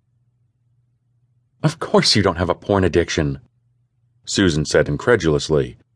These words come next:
"I've known you your entire life. I'd know if you had a porn addiction." He pulled the phone away from his ear, stared at it,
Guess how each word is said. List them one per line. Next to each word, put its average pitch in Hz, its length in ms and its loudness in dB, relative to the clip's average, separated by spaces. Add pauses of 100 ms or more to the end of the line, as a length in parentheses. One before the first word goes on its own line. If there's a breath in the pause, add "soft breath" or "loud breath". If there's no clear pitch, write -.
(160)
"I've 226 220 2
known 175 200 4
you 131 140 4
your 110 200 2
entire 123 460 2
life. 101 380 0 (240 soft breath)
I'd 190 200 2
know 190 200 4
if - 120 -2
you 107 120 4
had 90 100 4
a - 40 0
porn 156 280 2
addiction." 71 520 -2 (1600)
He 151 140 2
pulled 180 260 4
the 165 80 2
phone 131 260 4
away 127 300 6
from 139 220 4
his 120 120 0
ear, 82 380 2 (140)
stared 165 420 4
at 73 160 0
it, - 160 -12